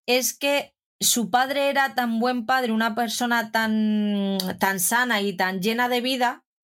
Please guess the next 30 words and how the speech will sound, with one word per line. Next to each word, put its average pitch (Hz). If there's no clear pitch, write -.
que 202
para, 180
y, 185
que 190
para 185
él 233
es 247
imposible 240
que, 196
que 214
uno 240
de 262
sus 247
hijos 262
o 196
que 185
él, 262
mm, 190
pueda 214
sobrevivirle 220
porque 214
no 196
se 220
considera 208
superior 190
a 190
él 196
en 202
ningún 185
momento. 175